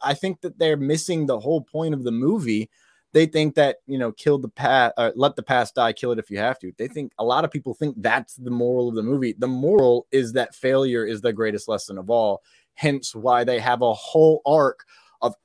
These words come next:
everything going wrong. And then you get to the end and you fail. And then at the end of the day, you're still alive and can take that to the future, to The Rise of Skywalker, where I am, like, a little bit on the down. I don't like Ta-, Rise of Skywalker. It has great moments,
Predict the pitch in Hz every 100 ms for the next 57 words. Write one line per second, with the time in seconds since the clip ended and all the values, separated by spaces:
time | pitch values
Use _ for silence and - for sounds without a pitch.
0 | _ 160 160 160 151 151 143 139 135 131
1 | 131 139 123 120 123 123 120 107 139 131
2 | 127 127 123 120 - 107 104 - - 131
3 | 117 104 - 107 110 110 110 - 107 117
4 | 120 123 120 123 123 107 - - 120 117
5 | 113 113 98 92 113 107 107 - 95 -
6 | 90 - - - _ _ _ _ _ -
7 | 120 120 120 98 - 117 107 101 92 101
8 | - 107 135 127 123 - 123 127 120 107
9 | - _ 98 90 _ _ - 123 120 123
10 | 123 113 113 104 104 82 _ _ _ _
11 | _ _ 113 113 104 95 104 120 127 120
12 | 107 107 101 - - 107 98 92 - 101
13 | 101 101 - 110 110 131 110 143 170 147
14 | 143 143 143 135